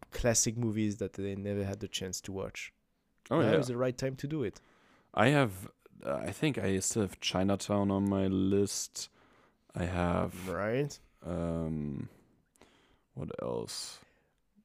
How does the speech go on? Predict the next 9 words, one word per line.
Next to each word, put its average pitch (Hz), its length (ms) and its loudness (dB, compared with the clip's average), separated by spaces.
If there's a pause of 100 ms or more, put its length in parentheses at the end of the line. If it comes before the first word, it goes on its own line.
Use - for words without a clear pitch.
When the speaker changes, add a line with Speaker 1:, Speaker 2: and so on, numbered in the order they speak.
(280)
Speaker 1:
What's 139 280 4
the 143 120 6
most 131 360 2
famous 156 640 2
movie 131 560 4 (520)
you 110 220 -4
didn't 110 380 -2
see - 240 0
yet? 95 580 -4